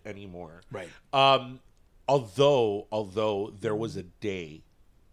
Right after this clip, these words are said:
Speaker 1: that, this was probably, like, six months in, so it was, like, in the middle of, um,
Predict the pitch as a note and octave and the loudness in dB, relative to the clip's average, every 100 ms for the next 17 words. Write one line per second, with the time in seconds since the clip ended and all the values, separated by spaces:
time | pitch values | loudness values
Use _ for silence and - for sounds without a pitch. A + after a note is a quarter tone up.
0 | _ _ G2+ G2 F2 - - - D3+ F3+ | _ _ -10 -8 -8 -10 -12 -12 -8 -6
1 | F3 A#2 - - G#2 - G2+ F#2 - F2+ | -4 -6 -8 -14 -14 -14 -16 -16 -16 -16
2 | - _ _ _ G#2+ A2 A#2+ G#2+ F#2+ F#2 | -18 _ _ _ -8 -6 -8 -8 -10 -8
3 | G2+ G2+ G2 F2+ D#2 E2+ D2 C2+ | -6 -6 -8 -12 -12 -14 -14 -16